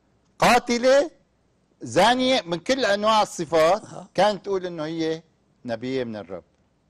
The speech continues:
Speaker 2: قتلت كم نبي؟
Speaker 1: نعم، نعم. فالفكرة وين؟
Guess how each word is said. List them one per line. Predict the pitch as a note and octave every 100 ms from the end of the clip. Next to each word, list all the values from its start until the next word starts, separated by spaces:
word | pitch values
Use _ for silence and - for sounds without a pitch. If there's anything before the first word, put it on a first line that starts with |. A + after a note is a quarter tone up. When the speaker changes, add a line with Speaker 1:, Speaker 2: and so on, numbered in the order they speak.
| _ _ _ _
Speaker 2:
قتلت | D3 - C3 B2+
كم | D#3+ D3 C#3 A#2+ A#2+
نبي؟ | C3+ F3+ C3+ -
Speaker 1:
نعم، | D#3+ A3+ G3 E3 - - - -
نعم. | - F#3+ F3+ - _ _ _ _ -
فالفكرة | B2 - _ - A#2 G#3+ A3 B3
وين؟ | F#3+ F#3+ G#3